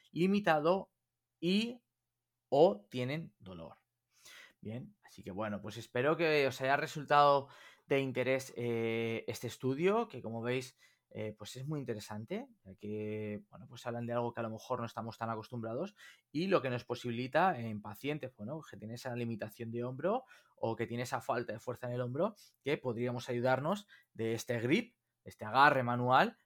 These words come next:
para, eh, poder mejorar en la parte proximal del hombro, ¿vale? Así que, bueno, pues a tenerlo en cuenta con esos pacientes que a lo mejor nos cuesta un poquito más o que no podemos tener ese acceso directo a, a la zona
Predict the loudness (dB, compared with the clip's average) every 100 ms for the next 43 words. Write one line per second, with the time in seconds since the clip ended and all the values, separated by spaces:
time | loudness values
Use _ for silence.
0 | _ 2 8 8 8 0 -4 -4 -2 -2
1 | 0 -2 -2 -4 0 2 6 6 4 -4
2 | _ _ _ -6 -2 -2 -2 -4 -6 -8
3 | -6 -8 -6 -4 -2 -2 -4 _ _ _
4 | _ _ -4 0 0 -2 -6 -10 _ -16
5 | -6 -6 -6 -12 -8 -6 -6 -10 -16 -16
6 | -20 -8 -6 -6 -6 -4 -2 -2 -2 -2
7 | -4 -4 -10 -12 -12 -10 -8 -8 -8 -10
8 | -20 _ -2 -2 -4 -4 -4 -4 -6 -6
9 | -4 -4 -4 -4 -2 -2 -4 -8 -8 -8
10 | -8 -8 -10 -20 -20 -6 -2 0 0 0
11 | -2 -6 -20 -12 -6 -2 -2 -2 2 2
12 | 4 0 2 4 2 2 4 4 4 _
13 | _ 0 4 4 4 4 2 2 0 -2
14 | -2 -2 2 4 4 4 2 -2